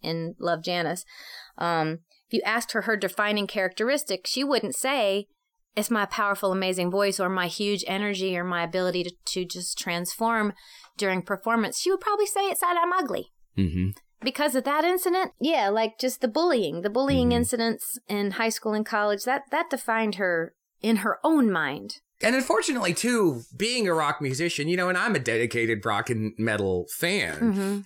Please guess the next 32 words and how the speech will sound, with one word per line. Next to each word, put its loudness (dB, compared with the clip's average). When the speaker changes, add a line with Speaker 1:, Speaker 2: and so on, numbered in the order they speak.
Speaker 2:
have 0
been 2
for -2
years, 2
still 2
listen 0
to 0
Metallica 0
and 4
Megadeth 0
and 0
all 2
those 2
classic, -2
you 2
know, 6
metal 4
bands. 0
But 0
it 4
is 2
very 2
much 0
a 2
guy's 0
club. -2
And 0
it 2
is, 2
it's 0
better 2
now 2